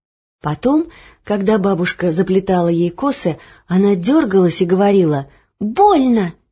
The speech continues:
хотя на самом деле больно ни чуточки не было. А после завтрака Оля никак не могла найти свои учебники. «Вчера я положила их на этот стол. Куда ты задевала их?» Ворчала она на бабушку, топая ногой.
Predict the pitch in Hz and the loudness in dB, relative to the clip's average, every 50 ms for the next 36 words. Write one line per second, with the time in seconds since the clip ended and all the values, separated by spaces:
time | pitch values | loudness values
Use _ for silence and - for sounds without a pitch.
0 | _ _ _ _ _ _ - - 170 170 - 165 151 165 196 202 - 339 381 415 | _ _ _ _ _ _ -4 -4 -4 -2 -2 -2 -2 -2 -2 -2 0 2 2 4
1 | 370 339 320 277 285 302 294 269 277 240 233 269 349 480 453 359 240 214 202 196 | 6 6 6 6 4 2 2 2 0 -2 0 0 2 4 4 6 6 6 4 4
2 | 190 196 277 285 - 175 - - - 156 143 143 147 156 151 151 165 156 151 151 | 2 2 -2 -2 -4 -4 -4 -4 -6 -4 -4 -2 0 0 0 -2 -2 -4 -6 -8
3 | _ _ _ _ _ _ _ _ _ _ _ _ _ _ _ _ _ _ - 156 | _ _ _ _ _ _ _ _ _ _ _ _ _ _ _ _ _ _ -10 -10
4 | 160 - 175 - - 147 147 147 196 254 302 - - 311 285 - 294 285 285 - | -8 -8 -10 -10 -8 -10 -6 -2 0 0 0 -2 -4 -8 -6 -4 -4 -6 -6 -8
5 | - - - - - 233 311 370 370 392 359 330 311 320 - 302 320 - 285 262 | -16 -20 -12 -2 2 4 6 6 6 8 8 6 4 4 0 -4 -2 0 -2 0
6 | 240 240 220 196 254 285 285 254 233 220 220 - 277 262 - - 220 233 240 247 | 0 0 0 0 0 0 0 0 -2 -2 -4 -6 -10 -8 -6 -4 -2 0 0 -2
7 | 240 - - 214 185 151 151 147 135 139 - 151 143 143 _ _ _ _ _ _ | -2 -4 -2 -2 -2 -2 -2 -4 -6 -8 -12 -16 -16 -16 _ _ _ _ _ _
8 | _ _ _ _ _ _ _ _ _ _ _ _ - - - - 254 262 311 269 | _ _ _ _ _ _ _ _ _ _ _ _ -20 -10 -4 -2 0 0 0 0
9 | 190 - - 226 254 311 339 508 508 403 254 220 - 233 285 - 508 494 508 - | 0 -2 0 0 0 2 4 4 6 6 4 2 0 -2 -2 0 0 -2 -4 -4
10 | - - 220 160 143 - - _ _ _ _ _ - 523 554 539 381 330 262 262 | -2 0 0 0 0 -6 -12 _ _ _ _ _ -2 0 2 2 2 2 2 2
11 | 269 359 - 370 294 180 160 151 135 - - _ _ _ _ _ _ _ _ _ | 0 2 2 2 0 0 -2 -6 -8 -14 -20 _ _ _ _ _ _ _ _ _
12 | _ _ _ _ _ _ _ _ _ - 165 165 160 - - - 208 240 247 226 | _ _ _ _ _ _ _ _ _ -10 -8 -8 -8 -8 -6 -4 -4 -2 -2 -2
13 | 190 165 160 170 185 180 175 170 165 160 147 185 247 269 254 190 202 196 - - | -2 -2 -2 0 0 0 0 -2 -2 -4 -2 0 0 0 0 0 -2 -4 -6 -8
14 | - 175 175 175 - 165 170 170 170 165 165 160 160 156 156 147 147 147 147 143 | -10 -10 -10 -6 -4 -4 -4 -2 -4 -4 -4 -2 -2 -4 -4 -6 -8 -8 -10 -10
15 | 135 - | -10 -14